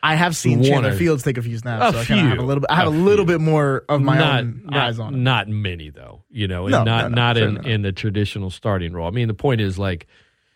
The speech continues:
Speaker 2: I, I, because I'm saying that O-line is number one for me as far as, like,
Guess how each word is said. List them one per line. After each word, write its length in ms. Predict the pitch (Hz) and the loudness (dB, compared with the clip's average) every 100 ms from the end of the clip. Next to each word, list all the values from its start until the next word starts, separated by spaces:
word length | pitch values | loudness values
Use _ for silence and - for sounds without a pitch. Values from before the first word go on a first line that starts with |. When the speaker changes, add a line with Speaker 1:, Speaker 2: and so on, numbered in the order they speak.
| _ _ _ _ _ _ _ _ _ _ _ _ _ _ _ 349 311 262 240 139 - 151 | _ _ _ _ _ _ _ _ _ _ _ _ _ _ _ _ -20 -20 -18 -18 -10 -4
Speaker 2:
I, 360 | 151 - 147 - | -4 -2 -4 -2
I, 60 | |
because 500 | 143 151 - 190 156 | 0 0 2 2 4
I'm 180 | 156 147 | 4 2
saying 360 | - 160 147 123 | 2 2 2 2
that 100 | 117 | 2
O-line 540 | 135 123 123 127 113 | 2 2 2 2 0
is 240 | 104 90 | -2 -4
number 420 | 135 123 127 117 110 | 0 2 2 2 2
one 240 | 117 113 | 2 0
for 180 | - 104 | -2 -4
me 380 | 104 123 123 107 | 0 2 2 0
as 160 | 101 | -2
far 300 | - 107 101 | -2 0 0
as, 180 | 95 92 | -2 -2
like, 380 | 98 92 87 | -4 -4 -8